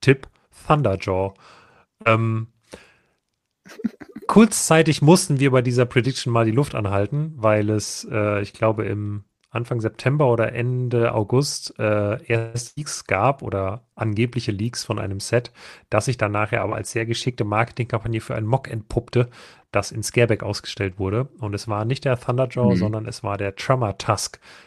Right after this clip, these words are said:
Speaker 1: der von Horizon gebaut wurde. Aber nein, kein neues Lego
Speaker 2: Hm.
Speaker 1: Horizon Set zu unser beider
Speaker 2: Sowieso kein Set.
Speaker 1: Leidwesen. Ja.
Speaker 2: Schade.
Speaker 1: Ei.
Speaker 2: Vielleicht hast du mit Vorhersage drei mehr
Speaker 1: Ich,
Speaker 2: Glück.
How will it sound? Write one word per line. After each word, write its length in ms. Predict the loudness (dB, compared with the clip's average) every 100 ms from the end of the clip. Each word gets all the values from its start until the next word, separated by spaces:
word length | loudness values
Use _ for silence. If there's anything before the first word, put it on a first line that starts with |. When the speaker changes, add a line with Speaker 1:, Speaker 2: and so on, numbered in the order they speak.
| _ -4
Speaker 1:
der 180 | -2
von 300 | -2 -4 -4
Horizon 420 | -2 0 0 -2 -4
gebaut 360 | -2 -2 -2
wurde. 300 | -2 0 -2 -4 _ _ _ -20 _ _ _
Aber 520 | 0 2 2 0 -4 _ _
nein, 360 | -2 -2 -4 -4
kein 280 | 0 2
neues 400 | 2 4 2 2
Lego 200 | 0 0 2
Speaker 2:
Hm. 80 | 2
Speaker 1:
Horizon 260 | 2 0
Set 300 | -4 -6 -6 -14
zu 200 | -4 -4
unser 260 | -2 -2 -2
beider 340 | -2 -2 2
Speaker 2:
Sowieso 300 | 2 4 2
kein 220 | 0 -2 -2
Set. 100 | 0
Speaker 1:
Leidwesen. 640 | 0 0 -4 -4 -8 -12 _ _ _ _ _ _ _ _ _ _ _ _ _ -20 -20 -20 -20 -20 _ _ _ _ _ _ _ _ _ -6
Ja. 200 | -4 -4 -8
Speaker 2:
Schade. 420 | 2 4 4 2 -4 -12 -18 -20 _ _ _ _ -20 -8
Speaker 1:
Ei. 260 | 0 0 0 _ _ _
Speaker 2:
Vielleicht 320 | 4 4 4 -2
hast 240 | -2 0
du 80 | 0
mit 300 | 4 2 0
Vorhersage 640 | 2 4 6 4 2 0
drei 400 | -6 2 4 6
mehr 320 | 4 2 -2
Speaker 1:
Ich, 80 | -4
Speaker 2:
Glück. 280 | -6 -6